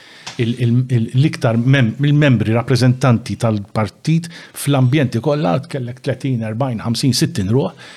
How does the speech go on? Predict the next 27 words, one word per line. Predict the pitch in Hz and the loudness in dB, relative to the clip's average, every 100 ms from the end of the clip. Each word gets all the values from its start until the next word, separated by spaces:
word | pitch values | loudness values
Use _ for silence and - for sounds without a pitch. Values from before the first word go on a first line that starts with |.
| - | -10
li | 135 | -4
qed | 135 131 | -2 2
niddiskutu, | 135 117 - 180 165 | 2 2 0 0 2
domna | 127 175 120 | 2 2 2
niddiskutu | 170 - - 196 107 | 0 0 -4 -4 -4
l-ġimgħat. | 95 107 - - - _ _ - 90 | -6 -6 -6 -10 -20 _ _ -12 -8
Fuq | 85 | -4
x'għandha | - 107 - | -2 -2 -4
tkun | 90 87 | -8 -8
il-pożizzjoni | 82 78 87 98 | -8 -10 -8 -8
tagħna, | - 98 - | -4 -4 -4
eċetera. | - 127 - - | -8 -10 -12 -20
Jiġifieri, | 120 123 113 - - _ - | -10 -8 -8 -10 -20 _ 0
fejn | 196 135 | 2 2
hu | 127 | 2
possibbli, | 127 - 98 95 | 0 0 -2 0
jien, | 131 139 139 123 131 - - _ - | 2 4 6 4 2 -4 -20 _ -2
jien, | 127 87 - | 2 2 0
jien, | 127 107 - - - - | 0 2 0 -10 -20 -10
kull | - 143 | 0 0
fejn | 113 98 | 2 0
hu | |
possibbli, | 123 214 127 165 | 0 0 0 0
ippruvajt | - 127 127 180 139 | 0 2 2 2 2
nimxi | 151 175 | 0 2
bil-proċess | 160 143 123 117 127 107 | 2 2 2 2 2 4
demokratiku. | 113 113 107 87 - 80 | 2 2 -2 -6 -8 -14